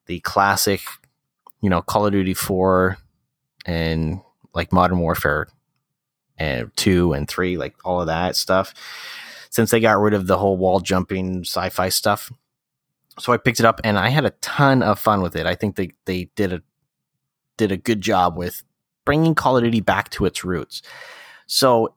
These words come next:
as long as they can kind of stick with that for Cold War, I will be p-, potentially getting it. Um, the nice thing about the Call of Duty games is that the girlfriend likes watching the campaigns, so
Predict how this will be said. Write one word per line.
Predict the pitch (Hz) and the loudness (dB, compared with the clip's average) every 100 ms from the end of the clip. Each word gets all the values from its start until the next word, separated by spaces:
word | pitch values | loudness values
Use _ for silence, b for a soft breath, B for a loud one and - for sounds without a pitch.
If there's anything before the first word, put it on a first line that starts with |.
| - | -2
as | 120 117 | 0 2
long | 127 151 | 4 4
as | 165 139 | 4 4
they | 131 | 2
can | - 123 117 | 2 2 2
kind | - 113 | 2 2
of | 107 | 2
stick | - - 123 - | 0 -2 -2 0
with | 107 - | 0 2
that | 95 95 - _ | 0 0 -4 _
for | - - 101 92 90 90 - - - | -12 -2 2 4 4 2 -2 -12 -4
Cold | - 98 | 0 0
War, | 85 87 98 131 _ _ _ _ - | 0 0 0 0 _ _ _ _ -4
I | 101 98 | 2 2
will | 95 92 90 | 2 0 0
be | 98 92 90 87 85 87 87 85 _ _ _ _ - | 2 2 0 0 -2 -2 -4 -6 _ _ _ _ -20
p-, | - - | -20 -16
potentially | - - 95 - 90 | -8 -2 0 0 -2
getting | 82 87 80 80 | -2 0 0 -2
it. | 69 - _ B B B B B - | -6 -10 _ B B B B B -2
Um, | 87 82 80 78 - _ _ _ _ - | 2 2 2 -2 -6 _ _ _ _ -4
the | 95 | 0
nice | 98 104 | 2 2
thing | - 107 | 2 4
about | 98 | 4
the | 85 | 2
Call | - 101 | 0 0
of | 95 | 2
Duty | 92 92 | 0 -2
games | 92 85 82 | -2 -2 -4
is | 92 | -4
that | 87 80 - _ B B B B B B B | -2 -2 -4 _ B B B B B B B
the | - | -2
girlfriend | 113 117 - 104 | 2 2 2 0
likes | 98 - | 0 -2
watching | 78 80 - - 104 101 98 | -4 -4 -2 0 2 2 2
the | 90 95 95 95 90 | 0 0 0 0 -2
campaigns, | - - 92 - 90 95 123 127 | -6 0 0 2 2 4 4 4
so | 95 90 87 | 4 4 2